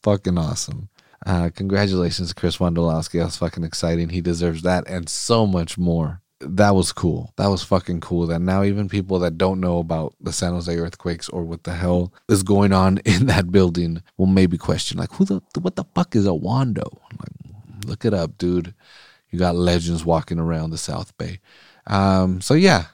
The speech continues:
anyway, I'm gonna end it with that 'cause that's, that's fucking cool. I hope I didn't bum you out too, out too much. <laughs> Too,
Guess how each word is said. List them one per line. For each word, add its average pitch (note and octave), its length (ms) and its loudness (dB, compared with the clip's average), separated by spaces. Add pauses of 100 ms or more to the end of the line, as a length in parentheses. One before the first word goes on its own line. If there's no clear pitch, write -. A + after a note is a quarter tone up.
anyway, G2 420 2
I'm B2+ 100 -4
gonna C3+ 140 0
end G2+ 140 2
it F2 40 2
with F2 200 -4
that E2 280 -2
'cause F2 160 -6
that's, A2+ 380 0
that's A2+ 240 0
fucking E2+ 300 -6
cool. F2 500 -6
I G2 60 -4
hope G2 240 0
I G2 60 4
didn't F2+ 120 0
bum F#2 220 -2
you F#2 100 -2
out F2+ 180 -4
too, F#2 240 -4
out F#2+ 220 -4 (180)
too F#2+ 200 -2
much. F2+ 540 -2
<laughs> - 40 -20 (1700)
Too, D3+ 260 4